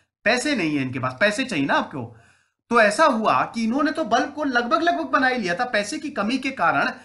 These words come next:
इन्होंने जो अपना राइट था वो बेच दिया एडिसन को, एडिसन ने खरीद लिया, ठीक है ना। तो जब एडिसन ने वुडवर्ड और इवांस का पेटेंट लाइट बल्ब पे था वो खरीदा, उसके बाद एडिसन ने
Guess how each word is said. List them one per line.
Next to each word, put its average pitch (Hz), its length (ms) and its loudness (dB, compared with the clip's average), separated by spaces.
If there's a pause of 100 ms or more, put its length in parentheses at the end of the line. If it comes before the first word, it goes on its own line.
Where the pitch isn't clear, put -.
(340)
इन्होंने 233 500 4
जो 208 140 -4
अपना 240 400 0
राइट 214 380 2
था 160 260 0
वो 214 160 -4
बेच 156 340 -4
दिया 135 400 -2
एडिसन 208 340 -4
को, 131 280 -10 (380)
एडिसन 277 460 4
ने 247 120 2
खरीद 147 360 -4
लिया, 123 220 -6 (640)
ठीक 254 180 0
है 170 60 -2
ना। - 320 0 (220)
तो 208 80 0
जब 208 440 2
एडिसन 196 520 2
ने 202 160 0
वुडवर्ड 185 500 0
और 220 260 2
इवांस 170 360 0
का 233 100 -2
पेटेंट 190 640 -2 (240)
लाइट 160 360 0
बल्ब 180 300 -2
पे 151 100 -2
था 135 520 -2 (460)
वो 285 240 4
खरीदा, 170 640 0
उसके 233 320 -2
बाद 269 240 2
एडिसन 175 420 -2
ने 202 220 -6